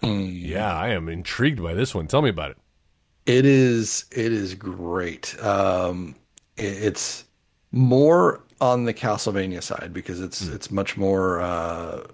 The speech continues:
Speaker 1: melee oriented than it is, uh, anything, uh, ranged. But you, you basically, your character is, like, you're, you're trying to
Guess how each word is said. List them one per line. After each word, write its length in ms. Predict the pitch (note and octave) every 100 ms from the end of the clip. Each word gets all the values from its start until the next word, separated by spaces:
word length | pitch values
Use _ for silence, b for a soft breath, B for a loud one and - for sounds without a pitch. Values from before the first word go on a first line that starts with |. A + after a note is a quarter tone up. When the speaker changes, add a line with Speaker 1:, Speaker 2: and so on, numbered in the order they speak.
| -
Speaker 1:
melee 580 | A2 G2 F#2+ F#2 F2
oriented 600 | F2 F#2+ F2+ F2 D#2+ F#2+ F2+
than 120 | E2+
it 80 | E2+
is, 480 | E2+ E2+ E2 - -
uh, 320 | F#2 E2 D#2+
anything, 680 | F#2+ F#2 - F2+ F2+ F2+ E2+ - _ -
uh, 140 | F#2+
ranged. 680 | F2 G2 F#2+ F2 F#2 F#2+ - - B B B B B B
But 300 | A2 A2+ G#2
you, 220 | A2 A#2
you 200 | A2+ B2+
basically, 880 | C3+ C3+ C#3 E3 D3 C#3 A#2+ A#2 G#2+ -
your 760 | A2 A2+ C3 C#3+ D3 C3+ C3+ -
character 880 | - C3+ B2+ B2 - A2 G2+ G2 -
is, 840 | G#2+ G#2 G2+ G2+ G2+ F#2 - - - _
like, 360 | - C#3 B2+ -
you're, 560 | C#3 C3 B2+ D3 D#3 D3+
you're 360 | C#3+ C#3 C3+ -
trying 440 | - C#3 C#3 C#3+
to 260 | C3+ -